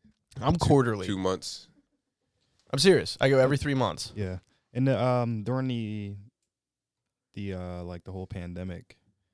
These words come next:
Speaker 3: uh, was weird. I was
Speaker 1: Oh,
Speaker 3: cutting
Speaker 1: for
Speaker 3: my own
Speaker 1: sure.
Speaker 3: hair.
Speaker 1: Were you?
Speaker 3: But
Speaker 1: Did you get good at it?
Speaker 3: I learned how to, I, I knew how to cut
Speaker 1: Oh, you, okay.
Speaker 3: before college.
Speaker 1: Oh, damn.
Speaker 3: So this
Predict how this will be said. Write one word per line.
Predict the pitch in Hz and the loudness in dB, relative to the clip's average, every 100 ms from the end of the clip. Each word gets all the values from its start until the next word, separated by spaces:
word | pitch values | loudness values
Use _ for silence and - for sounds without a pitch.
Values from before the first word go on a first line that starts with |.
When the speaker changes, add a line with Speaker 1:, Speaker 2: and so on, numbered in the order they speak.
| _ _ _ | _ _ _
Speaker 3:
uh, | 98 90 87 87 87 123 _ _ | -12 -10 -10 -10 -12 -16 _ _
was | 104 87 | -14 -10
weird. | 90 90 95 - - _ _ _ - | -8 -8 -10 -14 -20 _ _ _ -8
I | |
was | 104 | -4
Speaker 1:
Oh, | 151 | -2
Speaker 3:
cutting | 110 | 0
Speaker 1:
for | |
Speaker 3:
my | 113 107 | 0 0
own | |
Speaker 1:
sure. | 104 | 0
Speaker 3:
hair. | 117 101 85 _ _ - | -2 -4 -8 _ _ -4
Speaker 1:
Were | 131 156 | 2 2
you? | 107 92 - - | 2 -2 -6 0
Speaker 3:
But | 135 107 - - - _ | 0 0 -4 -20 -20 _
Speaker 1:
Did | 139 | -2
you | 127 | 2
get | 127 | 2
good | 120 127 | 2 2
at | 180 | 2
it? | 240 - - - - - | 0 -12 -20 -20 -14 -4
Speaker 3:
I | |
learned | 113 135 160 | -2 0 0
how | 104 | 0
to, | 95 117 139 - | -2 -2 -4 -2
I, | 123 | -2
I | |
knew | 139 151 | 0 0
how | 104 | -2
to | |
cut | - 98 110 | -6 -4 0
Speaker 1:
Oh, | |
you, | 131 123 | 2 2
okay. | 117 113 110 - _ | 2 0 -2 -6 _
Speaker 3:
before | 113 110 - 131 131 117 110 101 - | -10 -10 -6 -2 -2 -2 -4 -8 -8
college. | 113 110 - - - _ _ _ _ _ - | -6 -6 -8 -16 -20 _ _ _ _ _ 2
Speaker 1:
Oh, | 175 135 | 4 4
damn. | 131 151 87 - | 4 2 0 -8
Speaker 3:
So | - - 120 101 92 95 92 _ _ _ _ | -12 -4 -4 -4 -6 -10 -14 _ _ _ _
this | 127 | -12